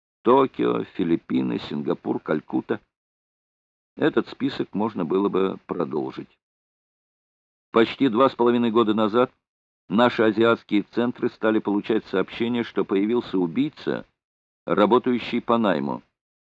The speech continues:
Его профессионализм был так же высок, как и его беспощадность.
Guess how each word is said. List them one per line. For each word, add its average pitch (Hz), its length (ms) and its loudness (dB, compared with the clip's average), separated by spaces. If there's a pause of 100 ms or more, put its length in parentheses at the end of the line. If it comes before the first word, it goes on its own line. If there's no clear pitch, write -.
(600)
Его 101 380 4
профессионализм 104 1000 -2 (300)
был 113 240 6
так 120 380 4
же 90 160 0
высок, - 560 -2 (300)
как - 400 0
и 92 100 -4
его 90 380 2
беспощадность. - 840 -6